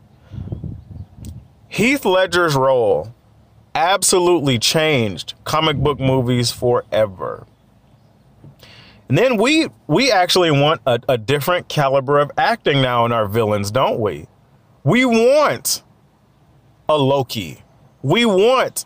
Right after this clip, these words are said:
a Killmonger. We want a Thanos. We, we kinda want him to be a little bit darker. Heath Ledger changed the game.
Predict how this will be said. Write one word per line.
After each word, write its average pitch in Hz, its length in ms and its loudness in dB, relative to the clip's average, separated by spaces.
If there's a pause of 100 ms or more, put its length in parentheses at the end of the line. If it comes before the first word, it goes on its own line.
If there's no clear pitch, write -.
(160)
a 151 100 0
Killmonger. 117 1000 -2 (380)
We 190 200 2
want 190 520 2
a 139 160 0
Thanos. 110 840 -2 (880)
We, 151 220 0
we 165 160 2
kinda 208 280 0
want 233 200 4
him 240 120 2
to 180 80 2
be 147 120 -2
a 143 60 2
little 139 200 2
bit 127 220 -2
darker. 101 580 -4 (2000)
Heath 214 260 0
Ledger 175 340 2
changed 143 380 2
the 107 40 -4
game. 107 520 -2